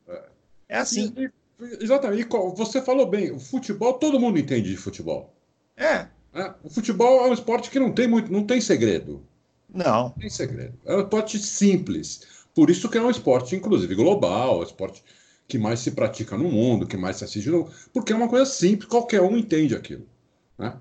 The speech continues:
Speaker 1: Onze caras
Speaker 2: E que
Speaker 1: É.
Speaker 2: fique claro, ninguém tá criticando futebol, né? Assim, é
Speaker 1: Não.
Speaker 2: mérito dele que ele é simples.
Speaker 1: Mérito, exatamente. Inclusive, tem jogos de futebol, não aqui, né? Aqui no Brasil, não tem mais, na minha,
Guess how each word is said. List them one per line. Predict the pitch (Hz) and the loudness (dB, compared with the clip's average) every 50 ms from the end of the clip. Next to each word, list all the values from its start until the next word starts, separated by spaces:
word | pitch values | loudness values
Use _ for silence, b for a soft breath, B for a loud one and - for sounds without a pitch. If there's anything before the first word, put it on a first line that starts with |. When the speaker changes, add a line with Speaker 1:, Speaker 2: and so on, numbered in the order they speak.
| - _ _ _ - | -18 _ _ _ -2
Speaker 1:
Onze | 202 165 170 190 175 214 226 | 2 2 4 4 2 0 0
caras | - 202 143 123 135 151 175 - | 2 2 4 4 4 2 2 4
Speaker 2:
E | 151 160 180 196 202 220 240 240 | 4 4 4 2 0 -2 -4 -4
que | 240 - 202 | -2 -2 -2
Speaker 1:
É. | 214 | -2
Speaker 2:
fique | 180 190 185 208 190 | 0 -2 -2 -4 -6
claro, | - - 156 151 156 175 185 | -6 -4 -2 -2 -2 -2 -2
ninguém | 185 156 156 180 185 | -6 -6 -6 -6 -6
tá | 220 196 | -6 -6
criticando | - 196 190 208 208 - - 147 151 165 | -6 -6 -8 -8 -6 -2 0 0 0 0
futebol, | - - 185 - 220 185 151 135 117 101 101 104 101 | -4 -8 -10 -10 -8 -4 -2 0 0 0 -2 -4 -4
né? | 110 123 131 | -2 -2 0
Assim, | - 170 - | 2 2 2
é | - - | 2 2
Speaker 1:
Não. | 113 120 | 2 4
Speaker 2:
mérito | 127 127 131 139 160 180 180 - 214 | 4 6 6 6 4 2 0 -4 -6
dele | 175 151 151 156 170 170 | 0 2 2 2 2 0
que | - - 190 | -4 -4 -4
ele | 196 226 | -2 -2
é | 240 | -4
simples. | 233 - 180 160 131 123 131 110 104 95 104 | -6 -6 -8 -8 -8 -6 -6 -6 -6 -4 -2
Speaker 1:
Mérito, | 139 170 151 - - 113 | -2 -2 -2 -4 -4 -6
exatamente. | 117 - 104 92 90 - 165 208 208 156 143 151 147 - - - - - b b b b b b b b b b | -4 -2 -2 -2 -2 -2 -4 -4 -2 -2 -2 -2 -4 -6 -8 -12 -16 -18 b b b b b b b b b b
Inclusive, | _ 113 120 135 - | _ -2 -2 0 2
tem | 269 233 147 | 2 0 2
jogos | 107 131 143 175 175 147 135 | 4 4 4 6 4 2 0
de | - | -4
futebol, | - - 131 - - - 85 113 131 - - - 120 135 127 - | -8 -10 -8 -8 -8 -6 -4 -4 -4 -4 -4 -8 -12 -14 -14 -10
não | 123 107 104 120 160 202 220 | -6 -4 -2 0 0 0 0
aqui, | 202 - - - 139 175 208 | -2 -4 -4 -4 -2 -2 0
né? | 151 123 147 156 117 95 90 | -2 -2 -2 -4 -4 -6 -6
Aqui | 80 - - 92 | -8 -8 -8 -8
no | 87 82 | -6 -4
Brasil, | 87 90 90 85 80 87 104 135 170 190 - - _ - - - _ _ _ _ _ _ _ _ _ _ _ | -2 -2 -2 -2 -2 -2 -2 -2 -4 -4 -10 -18 _ -20 -20 -20 _ _ _ _ _ _ _ _ _ _ _
não | 104 95 101 104 | -6 -4 -4 -4
tem | 104 104 104 90 95 95 | -4 -4 -2 -2 0 0
mais, | 90 82 98 117 110 90 | -2 -2 -2 -4 -4 -4
na | 87 80 | -4 -4
minha, | 85 90 101 107 110 | 0 2 4 4 4